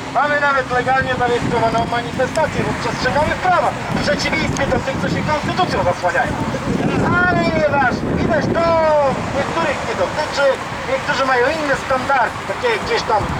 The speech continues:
z pogranicza Białorusi i Zanzibaru. Natomiast my staramy się być uprzejmi i rzeczowi. Dzisiaj się zgromadziliśmy tutaj z okazji Konstytucji trzeciego maja.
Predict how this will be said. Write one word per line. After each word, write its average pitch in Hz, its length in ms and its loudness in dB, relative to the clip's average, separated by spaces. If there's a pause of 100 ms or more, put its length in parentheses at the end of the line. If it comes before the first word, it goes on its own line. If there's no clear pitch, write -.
(100)
z - 20 -4 (100)
pogranicza 254 460 2 (160)
Białorusi 247 600 4
i - 40 -2
Zanzibaru. 233 580 0 (2250)
Natomiast 302 520 2
my 320 140 2
staramy 285 500 2
się 262 180 0
być 269 220 -2
uprzejmi 269 580 0 (320)
i - 40 0
rzeczowi. 254 580 0 (560)
Dzisiaj 269 240 2
się 247 140 2
zgromadziliśmy 240 800 0
tutaj 233 280 -2
z 196 40 0
okazji 226 400 0
Konstytucji - 640 -2
trzeciego - 380 0
maja. 233 380 4